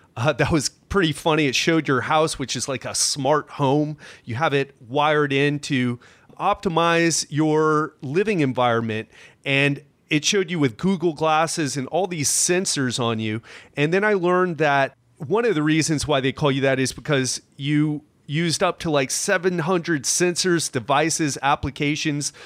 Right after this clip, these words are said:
services to track, analyze, and, and kinda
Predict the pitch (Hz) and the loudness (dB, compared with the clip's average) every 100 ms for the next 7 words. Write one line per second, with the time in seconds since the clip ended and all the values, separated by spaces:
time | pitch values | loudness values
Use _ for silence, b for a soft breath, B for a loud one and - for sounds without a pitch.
0 | B - - 185 170 160 151 - 165 165 | B -6 -2 2 2 2 0 2 0 0
1 | - 156 127 - 196 180 180 175 170 180 | -2 -2 0 -2 0 2 0 0 0 2
2 | 165 165 170 170 139 135 B B B - | 2 2 0 -2 -4 -4 B B B -8
3 | 143 156 202 | -6 -2 0